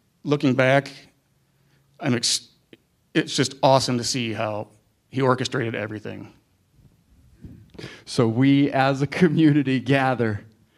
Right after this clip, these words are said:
Speaker 2: to experience more of this peace, to hear stories of God's transformative work,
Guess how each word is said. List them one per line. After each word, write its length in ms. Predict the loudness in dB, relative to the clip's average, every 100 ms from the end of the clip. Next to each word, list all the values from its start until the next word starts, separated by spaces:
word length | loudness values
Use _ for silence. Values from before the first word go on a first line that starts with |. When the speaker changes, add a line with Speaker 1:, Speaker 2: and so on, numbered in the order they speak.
| _ _ _ 0
Speaker 2:
to 100 | 0
experience 480 | 2 2 2 2
more 420 | 0 2 6 4 4
of 220 | 0 0
this 220 | -2 -2
peace, 580 | 2 4 4 -4 -10 -20 _ _ _ _ _ 0
to 80 | 4
hear 180 | 4
stories 720 | 2 -4 -2 2 4 2 0 0
of 180 | -2
God's 420 | 2 2 2 -4 -4
transformative 760 | -2 -2 -2 -2 0 0 -2
work, 320 | 0 -2 -2